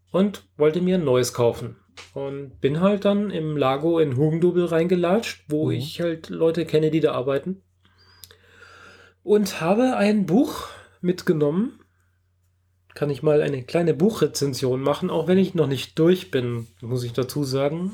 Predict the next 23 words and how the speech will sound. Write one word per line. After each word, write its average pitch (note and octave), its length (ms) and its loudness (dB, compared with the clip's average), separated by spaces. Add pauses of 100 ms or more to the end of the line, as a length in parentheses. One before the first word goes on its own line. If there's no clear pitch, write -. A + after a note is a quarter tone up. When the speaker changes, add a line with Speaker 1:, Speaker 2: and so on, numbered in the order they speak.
(140)
Speaker 1:
Nämlich E3+ 720 0 (640)
Die D#3+ 300 -2
drei D3+ 360 2
Sonnen. B2+ 540 0 (1500)
Habe C3+ 140 -4
ich A#2 100 -4
mir C3 140 -2
geholt C#3 560 0 (480)
von D#3+ 500 -2 (760)
Cixin G3+ 800 0
Liu F3+ 600 2 (600)
oder C#3+ 260 0
so. D#3+ 400 0 (600)
Speaker 2:
Mhm. - 380 -16 (120)
Speaker 1:
C D3 380 -2
I E3 360 -8 (120)
X - 640 -4 (200)
I F3 200 -2
N F#3 440 2
Liu. D#3+ 380 0
Speaker 2:
Xian, D#3+ 480 2 (160)
Xian F3+ 380 -4
Liu. D3 420 2